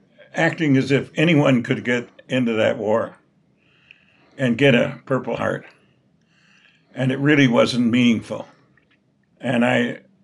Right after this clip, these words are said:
got to thinking about that as I talked about it. And what was kinda interesting about this is I didn't know I had it in me when I started the conversation. I had never really thought about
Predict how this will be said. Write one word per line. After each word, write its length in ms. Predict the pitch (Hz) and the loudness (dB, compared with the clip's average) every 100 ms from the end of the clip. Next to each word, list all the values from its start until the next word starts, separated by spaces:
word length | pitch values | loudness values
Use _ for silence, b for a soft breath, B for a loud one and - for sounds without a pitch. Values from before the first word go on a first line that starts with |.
| _ - | _ -6
got 220 | - 180 180 | 2 2 2
to 100 | 135 | -2
thinking 360 | - 196 180 | 0 0 2
about 280 | 123 113 113 | 2 2 0
that 220 | 127 123 | 2 0
as 260 | 123 123 113 | 2 0 2
I 120 | 127 | -2
talked 420 | 110 - 135 - | -2 0 0 -2
about 240 | 110 101 101 | -8 -6 -6
it. 140 | 104 - | -8 -10
And 240 | 101 101 | -12 -10
what 160 | 101 87 | -14 -12
was 180 | 107 | -16
kinda 340 | - 165 247 233 | -8 -4 -2 -2
interesting 560 | 151 165 151 - 131 | -4 -6 -8 -6 -6
about 320 | 101 95 95 95 | -4 -2 -2 0
this 260 | 113 110 | -2 -2
is 240 | 104 - - _ b b b b b b - | -8 -10 -14 _ b b b b b b 0
I 140 | 131 | 2
didn't 260 | 143 135 123 | 4 4 2
know 240 | 127 123 | 2 2
I 200 | 117 113 | 0 0
had 200 | 113 120 | 2 2
it 160 | 113 113 | 2 2
in 220 | 117 127 | 2 2
me 300 | 104 87 - | 0 -4 -12
when 160 | 104 101 | -10 -8
I 140 | 104 | -8
started 420 | 98 - 107 104 | -6 -2 0 -2
the 80 | 92 | -8
conversation. 880 | 101 113 98 - - 113 110 - 110 - _ _ _ _ b b b b b b | -8 -6 -6 -8 -10 -10 -10 -14 -18 -20 _ _ _ _ b b b b b b
I 100 | 120 | -2
had 220 | 123 107 | -2 2
never 440 | 127 139 147 156 | 4 6 6 2
really 400 | 117 117 135 139 | 4 2 4 2
thought 400 | 135 - 131 123 | 0 4 6 6
about 420 | 107 113 101 104 | 2 0 -2 -4